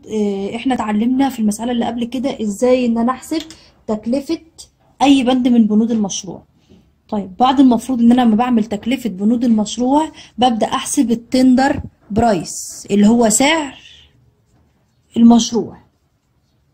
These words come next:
طيب، ازاي هحسب سعر المشروع؟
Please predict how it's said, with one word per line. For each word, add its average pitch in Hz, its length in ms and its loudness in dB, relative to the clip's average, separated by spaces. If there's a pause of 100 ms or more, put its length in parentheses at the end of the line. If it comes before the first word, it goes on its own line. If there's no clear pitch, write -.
(680)
طيب، 202 340 0 (440)
ازاي 262 320 4
هحسب 302 340 0
سعر 285 240 -2
المشروع؟ 220 800 -2